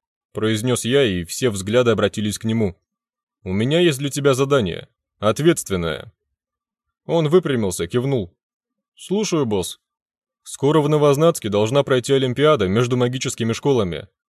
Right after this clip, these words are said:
начал я. «Всё внимание будет приковано к соревнованиям, и это идеальное время, чтобы обжиться в городе, найти нужные связи, внедриться». Егор нахмурился. «Шпионом, босс?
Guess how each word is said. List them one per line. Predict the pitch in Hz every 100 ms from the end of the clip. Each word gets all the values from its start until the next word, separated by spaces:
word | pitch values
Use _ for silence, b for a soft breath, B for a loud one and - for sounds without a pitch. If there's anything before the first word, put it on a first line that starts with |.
| -
начал | 104 95 104
я. | 104 95 85 _ _ _ _ _ _
«Всё | - - 160
внимание | 165 160 160 151
будет | 143 151 147
приковано | 143 135 151 139 131
к |
соревнованиям, | - 135 131 131 135 113 92 85 85 _ _ _ -
и | 95
это | 113 135 131
идеальное | 120 139 139 131 123
время, | 156 139
чтобы | - 110 110
обжиться | 104 110 120 113
в |
городе, | 110 120 104 87 - - _ _ _
найти | 98 104 120 156
нужные | 160 143 139 135
связи, | 139 143 92 80 - _ _
внедриться». | 95 110 123 135 117 - - - _ _ _ _ _
Егор | 101 110 123
нахмурился. | 127 120 143 113 95 - - _ _ _ _ _ _
«Шпионом, | - 95 98 131 190 190
босс? | 120 -